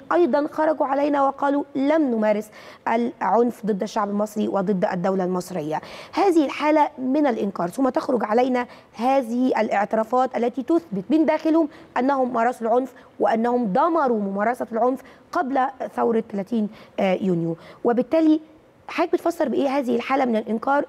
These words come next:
اللي ما بنجدهاش في، آه، ربما تنظيمات أخرى زي داعش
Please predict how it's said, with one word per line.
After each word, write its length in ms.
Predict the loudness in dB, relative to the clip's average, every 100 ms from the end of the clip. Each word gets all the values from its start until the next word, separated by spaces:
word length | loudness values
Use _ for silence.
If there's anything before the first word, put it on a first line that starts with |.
| -2
اللي 300 | 2 2 0 0
ما 220 | 0 2
بنجدهاش 680 | 2 0 0 2 2 0 -6 -20 -20
في، 340 | -4 2 2 2
آه، 480 | 2 4 6 4 2 0
ربما 320 | 0 0 0
تنظيمات 360 | -2 -2 -2 -2
أخرى 300 | -2 -2 -2
زي 240 | -2 -2 0
داعش 340 | 0 0 -4